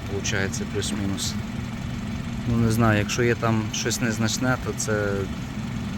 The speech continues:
Приблизно може один-два сантиметри, може в трійці бути більше, але я не думаю, це просто отак. Ну, означає, що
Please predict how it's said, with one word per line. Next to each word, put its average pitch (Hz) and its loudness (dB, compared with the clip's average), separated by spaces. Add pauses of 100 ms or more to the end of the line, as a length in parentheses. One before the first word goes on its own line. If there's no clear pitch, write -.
(1500)
Приблизно 107 2
може 107 4
один-два 104 4
сантиметри, 110 2
може 107 0
в 98 -4
трійці 107 -2
бути 104 -2
більше, 101 0
але 98 2
я 101 2
не 101 0
думаю, 92 0
це - -2
просто - -2
отак. 95 0 (3000)
Ну, 127 0
означає, 139 6
що 131 4